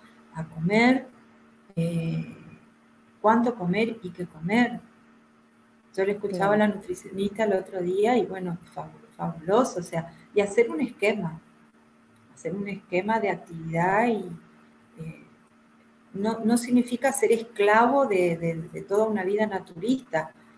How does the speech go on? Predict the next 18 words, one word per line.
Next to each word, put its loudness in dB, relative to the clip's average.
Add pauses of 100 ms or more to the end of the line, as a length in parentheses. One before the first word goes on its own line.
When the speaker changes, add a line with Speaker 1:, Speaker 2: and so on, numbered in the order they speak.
(320)
Speaker 1:
darse 2
los 0
gustos, 0
pero -2
saber -8
que, -6 (120)
que -20
se -20 (100)
puede, -8 (560)
que -16
se -12
puede 0
mejorar 2
a 0
través -2
de 0
la -2
alimentación. -4